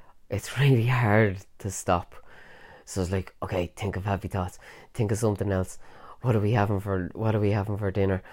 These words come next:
What's the weather like?" Anything to keep my mind off, uh, the, the tears from coming down my face. But yeah, how, getting married, um, not a, not an, an awful lot of people live to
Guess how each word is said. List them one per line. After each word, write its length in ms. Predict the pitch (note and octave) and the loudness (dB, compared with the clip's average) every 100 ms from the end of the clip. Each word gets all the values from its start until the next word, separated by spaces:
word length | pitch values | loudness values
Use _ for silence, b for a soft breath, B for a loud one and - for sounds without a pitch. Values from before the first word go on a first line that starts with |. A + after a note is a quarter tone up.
| B | B
What's 200 | - - | -6 0
the 100 | A2+ | 2
weather 240 | G#2 G2 F#2+ | 4 4 2
like?" 320 | F#2+ F#2 - - | 2 0 -4 -6
Anything 500 | G2+ A2 A2 G#2 G2 | 0 2 0 -2 -4
to 80 | G2+ | -4
keep 240 | - G#2 | -2 -2
my 120 | F#2+ A2 | 0 2
mind 420 | G#2 G2 F#2+ F#2 | 2 2 0 -2
off, 480 | F#2+ G2 - - - | -4 -6 -10 -20 -12
uh, 460 | G2 G#2+ F#2 F2+ F2 - | -6 -4 -2 -4 -6 -6
the, 220 | E2 F2 | -6 -4
the 140 | A2+ | -6
tears 380 | F#2 G#2+ F#2 F#2+ | -4 0 0 0
from 260 | F#2 F#2 F#2+ | -4 -4 -4
coming 240 | G#2+ G2 | -4 -2
down 180 | F#2+ F#2 | -2 -4
my 60 | F#2 | -2
face. 340 | F2+ F#2 - B B B B B B - | -2 -2 -4 B B B B B B 2
But 160 | G#2 A#2 | 4 8
yeah, 200 | B2+ A#2+ - - | 8 6 -6 -4
how, 360 | A2 A2 A2+ - - - | 2 6 4 2 -6 -2
getting 280 | A2+ - G2+ | -2 2 2
married, 360 | G2+ G2 G2 - - | 4 2 -2 -10 -10
um, 420 | F#2+ F#2 F#2 F2+ - - - - - - - - - - - - - - - _ - | -6 -4 -4 -6 -10 -20 -20 -20 -20 -20 -20 -20 -20 -20 -20 -20 -20 -20 -20 _ 0
not 240 | A#2+ G#2+ | 4 6
a, 240 | G2+ C2+ E2 | 4 4 2
not 300 | G2+ A#2 A2 | 0 -2 -2
an, 340 | G#2 G2+ - | -2 -4 -4
an 220 | E2+ G2+ | -2 0
awful 280 | G2 G2 G2 | 0 -2 -2
lot 120 | G2 | -2
of 80 | G2 | -2
people 300 | G#2 G2 F#2 | -4 -2 -2
live 500 | F2+ F#2+ G2 - - - | 0 0 0 -6 -18 -10
to 480 | G#2 F2 F2 E2+ | -4 -2 -2 -2